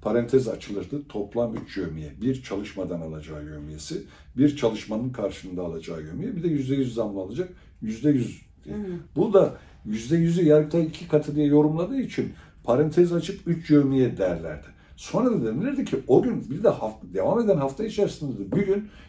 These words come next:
Speaker 1: ücretli hafta tatili izni verilir deniliyordu. Hem hafta tatilden gelen günde çalışmanın karşılığında zamlı ücret,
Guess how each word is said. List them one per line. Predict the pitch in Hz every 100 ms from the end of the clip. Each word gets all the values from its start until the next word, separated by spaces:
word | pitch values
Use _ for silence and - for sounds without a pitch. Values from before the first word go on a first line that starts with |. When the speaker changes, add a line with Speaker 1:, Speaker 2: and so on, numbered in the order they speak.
| -
Speaker 1:
ücretli | 107 110 147 - 208 208 -
hafta | - - 180
tatili | - 143 127 151
izni | 123 104 127
verilir | 104 87 82 78
deniliyordu. | 76 73 71 - - - - -
Hem | - - 165 226 247 - - - - -
hafta | - 110 151
tatilden | 147 143 139 135 139 117
gelen | 120 127 123
günde | 117 110 104
çalışmanın | - 113 110 110 113
karşılığında | 113 107 107 - 110 101 95
zamlı | 87 87 87 139
ücret, | 185 156 202